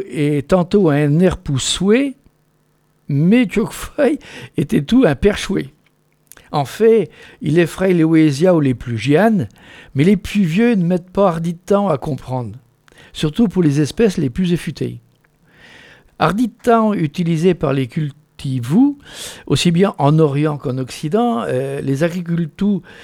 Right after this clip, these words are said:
d'Aster ont des mésés air court à d'autres finauderies plus émeillantes, telles que des effets d'effris, d'épaillissement d'oiseaux. Il y a d'autres moyens, comme faire du bruit,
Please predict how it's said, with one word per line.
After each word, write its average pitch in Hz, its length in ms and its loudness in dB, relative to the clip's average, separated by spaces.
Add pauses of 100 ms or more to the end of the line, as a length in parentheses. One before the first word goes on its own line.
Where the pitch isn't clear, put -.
(180)
d'Aster 175 540 0
ont 170 160 2
des 160 100 2
mésés 156 480 4 (240)
air - 320 -2
court 190 300 0
à 139 60 0
d'autres 156 280 2
finauderies 175 720 2
plus 151 520 -2
émeillantes, 160 600 -2 (400)
telles 156 180 2
que 156 120 -4
des 139 280 -2
effets 139 320 -2
d'effris, 143 680 -2 (260)
d'épaillissement 170 800 0
d'oiseaux. 120 600 -2 (1160)
Il 147 40 -2
y - 20 6
a 170 60 4
d'autres 202 240 2
moyens, 165 460 0 (1120)
comme 156 380 0 (380)
faire 156 240 -4
du 180 100 4
bruit, 180 280 2